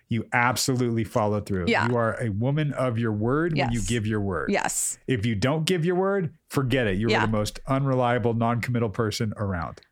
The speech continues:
Speaker 1: <laughs>
Speaker 2: Non-committal. I am reliable. If you ever needed
Speaker 1: When you
Speaker 2: something.
Speaker 1: give your word. Yes.
Speaker 2: If you ever need
Speaker 1: Absolutely.
Speaker 2: something
Speaker 1: Oh,
Speaker 2: truly,
Speaker 1: yeah.
Speaker 2: truly, I'm reliable.
Speaker 1: Oh, absolutely.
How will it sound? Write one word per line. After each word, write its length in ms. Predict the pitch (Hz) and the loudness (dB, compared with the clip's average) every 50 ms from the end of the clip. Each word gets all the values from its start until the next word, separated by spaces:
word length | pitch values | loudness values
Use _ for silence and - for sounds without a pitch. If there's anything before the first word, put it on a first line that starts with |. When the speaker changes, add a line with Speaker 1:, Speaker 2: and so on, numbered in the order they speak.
| - - - _ - - - | -14 -14 -6 _ -4 -2 -2
Speaker 1:
<laughs> 400 | - - - - - - - - | -4 -4 -2 -4 -6 -6 -2 -2
Speaker 2:
Non-committal. 920 | 214 208 208 220 226 247 254 - - 214 214 214 202 208 170 156 143 175 - - | 0 2 2 2 2 2 2 0 0 2 2 2 4 4 4 2 0 -2 0 0
I 120 | - 190 | 2 2
am 220 | 208 240 254 254 233 - - | 4 2 2 2 0 -2 -2
reliable. 1000 | 196 196 196 190 185 190 180 196 208 214 208 190 196 180 165 147 - 147 - - _ _ _ _ | 0 0 0 2 2 2 4 4 4 4 2 2 2 2 2 0 0 -2 -4 -8 _ _ _ _
If 180 | 196 185 - 220 | -2 -2 0 2
you 80 | 214 | 2
ever 180 | 202 190 196 208 | 4 4 2 2
needed 320 | 208 208 208 220 226 226 - | 2 2 2 2 2 2 4
Speaker 1:
When 140 | 151 156 | 2 4
you 60 | 156 170 | 4 4
Speaker 2:
something. 220 | 170 - 160 160 | 4 4 4 2
Speaker 1:
give 100 | 156 - | 2 2
your 100 | 160 156 | 2 2
word. 380 | 147 147 135 113 104 95 90 - - - | 2 2 2 2 2 0 0 -4 -4 -2
Yes. 400 | 131 135 104 95 - - - - | 0 0 0 0 -2 0 0 0
Speaker 2:
If 120 | 208 196 233 | 0 0 2
you 80 | 240 | 2
ever 180 | 233 233 262 294 | 2 2 2 2
need 80 | 277 233 226 247 240 240 | 2 2 2 2 2 2
Speaker 1:
Absolutely. 140 | 247 131 - | 2 2 2
Speaker 2:
something 340 | 240 240 - - - 240 220 | 2 2 2 0 2 2 2
Speaker 1:
Oh, 120 | 233 226 | 2 4
Speaker 2:
truly, 140 | 196 240 233 | 4 4 2
Speaker 1:
yeah. 200 | 240 208 123 - | 2 2 2 0
Speaker 2:
truly, 600 | - - 214 190 165 160 160 151 156 208 269 262 - _ _ _ _ _ _ - - _ _ - | 0 0 0 0 2 0 0 2 0 0 -2 -4 -8 _ _ _ _ _ _ -20 -20 _ _ -4
I'm 120 | 175 185 | -2 0
reliable. 460 | 185 185 175 165 160 143 139 135 - | 0 0 2 2 0 0 0 0 0
Speaker 1:
Oh, 120 | 156 127 104 | 2 2 2
absolutely. 640 | 127 135 - - 135 123 135 123 95 85 82 80 | 2 2 2 2 2 2 2 2 0 0 -2 -4